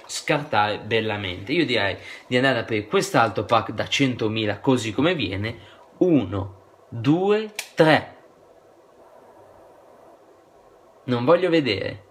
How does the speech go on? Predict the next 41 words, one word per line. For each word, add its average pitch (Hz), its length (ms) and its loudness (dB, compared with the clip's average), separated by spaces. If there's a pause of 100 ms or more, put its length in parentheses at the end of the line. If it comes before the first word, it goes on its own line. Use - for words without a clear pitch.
secondo 139 280 0
me 180 60 0
questo 160 220 -4
pacchetto 143 280 -2
fa 143 120 -2
schifo. 101 580 -8 (400)
No, 196 220 8
abbiamo 214 300 4
trovato 220 280 4
qualcos'altro, 180 640 2
ragazzi. 101 420 -2 (440)
Abbiamo 180 180 2
trovato 202 240 0
qualcos'altro, 208 680 6
o 220 220 4
un 196 180 -2
Toz 196 460 2
o 175 200 0
un 165 160 2
If. 135 280 0 (680)
Prima 143 140 2
di 185 100 -4
tutto 196 120 0
Felipe 151 560 2
Luis 135 800 2 (400)
lo 117 220 0
andiamo 127 440 2
a 123 60 2
vendere. 104 560 0
Io 147 160 4
non 139 100 2
voglio 135 220 2
guardare, 123 340 2
vado 120 220 2
in 131 100 0
fondo, 107 320 -2
raga, 98 380 0
eh, 139 40 -2
vado 113 220 -2
in 113 100 -6
fondo. 156 600 -2